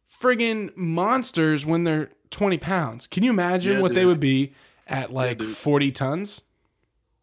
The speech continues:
Speaker 2: Dude, here's, and w-, yeah, that, that, and then too, like, just their demeanor, man. Like, raccoons
Speaker 1: They would fuck you
Speaker 2: will
Speaker 1: up.
Speaker 2: walk up on you and take your shit and walk away.
Speaker 1: Yeah,
Speaker 2: Like, they
Speaker 1: you
Speaker 2: don't
Speaker 1: couldn't do
Speaker 2: care.
Speaker 1: anything about it 'cause they have hands like a little human
Speaker 2: Yeah.
Speaker 1: and teeth like a,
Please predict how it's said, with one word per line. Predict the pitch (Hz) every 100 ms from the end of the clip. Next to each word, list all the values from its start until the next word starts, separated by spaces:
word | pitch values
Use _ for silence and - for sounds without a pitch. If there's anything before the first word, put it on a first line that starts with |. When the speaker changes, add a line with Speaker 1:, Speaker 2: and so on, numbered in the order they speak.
| -
Speaker 2:
Dude, | 156 151 - 139
here's, | 151 185 233
and | 165 131 131
w-, | 135 120 143 - _
yeah, | 147 139
that, | 120 156 - -
that, | 110 127 151
and | 143
then | 139 143
too, | - 220 165
like, | 139 135 123
just | 139 135 131
their | 131
demeanor, | 120 120 156 110
man. | 107 117
Like, | 120 113
raccoons | 131 139 - 190
Speaker 1:
They | 202
would | 233 185
fuck | 143 214 233 233
you | 202
Speaker 2:
will | 180
Speaker 1:
up. | 180 233 147
Speaker 2:
walk | 151 175 185
up | 170 -
on | 143 160 175
you | 151 120 113 110 113 -
and | 131 123
take | - 156 147
your | 131
shit | - 156 117
and | 113 110
walk | 113 120
away. | 92 98 135 - _
Speaker 1:
Yeah, | 135 160
Speaker 2:
Like, | 156
they | 131
Speaker 1:
you |
Speaker 2:
don't | 143 147
Speaker 1:
couldn't | 160
do | 143
Speaker 2:
care. | 175
Speaker 1:
anything | 151
about | 123 117
it |
'cause | 123 135
they | 147
have | 156
hands | 127 151 170 160 147
like | 143
a | 135
little | 143 139
human | - 175 320 294
Speaker 2:
Yeah. | 85 - - _
Speaker 1:
and | 135 135
teeth | - - 180 -
like | 156 135
a, | 127 123 120